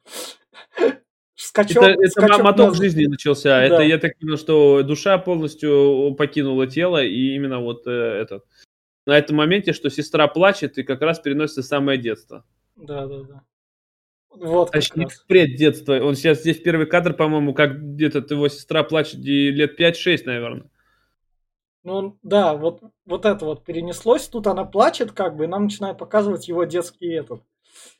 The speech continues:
Speaker 1: Как
Speaker 2: Ну,
Speaker 1: они
Speaker 2: здесь
Speaker 1: с, с
Speaker 2: да,
Speaker 1: родителями
Speaker 2: акцент-
Speaker 1: жили.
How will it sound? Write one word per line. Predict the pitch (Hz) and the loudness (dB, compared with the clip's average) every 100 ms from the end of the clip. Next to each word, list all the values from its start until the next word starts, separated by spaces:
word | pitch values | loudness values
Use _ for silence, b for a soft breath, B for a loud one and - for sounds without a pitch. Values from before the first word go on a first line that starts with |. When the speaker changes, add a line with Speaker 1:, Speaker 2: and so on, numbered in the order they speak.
| _ _ _ _ _ _ _ _ _ | _ _ _ _ _ _ _ _ _
Speaker 1:
Как | 208 226 | -2 0
Speaker 2:
Ну, | |
Speaker 1:
они | 196 | 0
Speaker 2:
здесь | 220 | 0
Speaker 1:
с, | 226 | 0
с | 214 214 | -2 4
Speaker 2:
да, | 247 | 4
Speaker 1:
родителями | 220 269 - 202 175 180 | 6 2 2 0 0 -4
Speaker 2:
акцент- | |
Speaker 1:
жили. | 165 220 247 156 | -2 -2 -2 -8